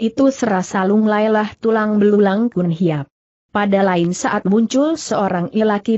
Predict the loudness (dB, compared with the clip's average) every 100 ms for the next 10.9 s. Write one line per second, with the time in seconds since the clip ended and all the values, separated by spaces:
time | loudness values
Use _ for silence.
0 | 0 0 2 0 -2 -4 -6 -2 0 2
1 | 2 0 0 0 -2 0 0 2 2 0
2 | 0 -2 -2 -2 -4 0 0 2 0 -2
3 | -4 -6 _ _ _ -16 -6 -4 -2 -2
4 | -2 -2 -2 0 0 0 0 2 0 0
5 | -2 0 -2 -4 -4 -2 -2 -4 _ _
6 | -6 -4 -6 -8 -8 -2 0 0 -2 -4
7 | -2 -2 0 2 2 0 -2 -4 -4 -6
8 | -4 -2 -2 -2 -2 -2 -2 -2 0 0
9 | 0 -2 -2 -2 -2 -6 -4 -2 -2 -2
10 | -2 0 0 2 0 2 0 0